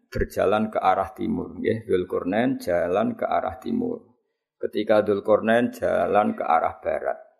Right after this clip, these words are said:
Iku Allah ngistilahno ora kok faida asyamsu ghoribah. Kemudian matahari itu tenggelam. Itu mesti salah.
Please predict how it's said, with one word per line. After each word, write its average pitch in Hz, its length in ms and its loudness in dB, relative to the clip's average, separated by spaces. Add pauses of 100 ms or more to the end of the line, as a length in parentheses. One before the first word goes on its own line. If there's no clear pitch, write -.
(920)
Iku 120 240 4
Allah 143 320 6
ngistilahno 135 560 6
ora 127 240 6
kok - 320 2 (480)
faida 131 880 4
asyamsu 110 960 0
ghoribah. 101 640 2
Kemudian 110 480 0
matahari 113 560 2
itu 127 80 -2
tenggelam. 95 560 -6
Itu - 240 -2
mesti 139 240 -2
salah. 107 400 2